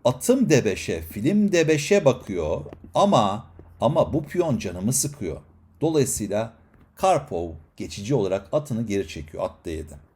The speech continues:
Ve birazdan F beş gelecek.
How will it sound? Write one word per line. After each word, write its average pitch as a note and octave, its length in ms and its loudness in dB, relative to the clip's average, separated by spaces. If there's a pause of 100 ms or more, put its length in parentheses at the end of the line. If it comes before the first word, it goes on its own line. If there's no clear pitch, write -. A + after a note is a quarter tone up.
(440)
Ve C#3 280 2
birazdan A#2+ 600 2 (280)
F E3 260 -4
beş F#3 260 2
gelecek. E2 380 -4